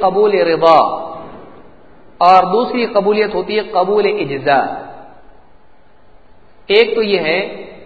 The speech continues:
کہ اللہ تعالیٰ کسی انسان سے اس کی نیکی قبول کر لے، اس لیے کہ اس نیکی کی ساری شرائط پوری ہو گئی، باوضو تھا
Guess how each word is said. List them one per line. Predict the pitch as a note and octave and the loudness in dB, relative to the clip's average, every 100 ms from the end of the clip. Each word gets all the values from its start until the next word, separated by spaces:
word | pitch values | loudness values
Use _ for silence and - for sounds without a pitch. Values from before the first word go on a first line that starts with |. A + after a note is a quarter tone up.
| - | -8
کہ | - | -2
اللہ | G3 A3 | 0 4
تعالیٰ | A3 G3 F#3 G3+ G#3+ G#3+ - - - - | 2 4 4 6 4 4 -2 -8 -12 -10
کسی | F#3+ C4 A3+ | -10 -8 -8
انسان | G3 F#3 F#3+ G#3 G#3 G#3 | -8 -2 0 0 -2 -4
سے | G3+ | -4
اس | G3 F#3 | -4 -8
کی | G#3+ | -10
نیکی | F#3 F#3 F#3 G#3+ | -8 -8 -8 -12
قبول | - F3+ A3 A#3 | -8 -4 -4 0
کر | G#3+ | 0
لے، | G3+ G#3+ A#3+ G#3+ - - - | 2 0 -4 -8 -16 -20 -14
اس | A#3+ G3 | -12 -8
لیے | B3 A#3+ | -6 -6
کہ | - | -6
اس | B3 - | -6 -6
نیکی | A3+ A3+ A3+ C4+ | -6 -4 -4 -6
کی | C4 A3+ | -8 -4
ساری | G#3+ A3+ C4 - | -2 0 -2 -2
شرائط | F3+ E3+ E3 - | 0 2 0 -2
پوری | F3+ G3 | -2 0
ہو | F#3+ | 0
گئی، | G3+ B3 - - - - - - | -2 -4 -10 -14 -18 -20 -20 -18
باوضو | D3 D#3+ D#3+ D#3 D#3 D#3 | 0 4 4 2 -2 -6
تھا | - D#3 | -4 -4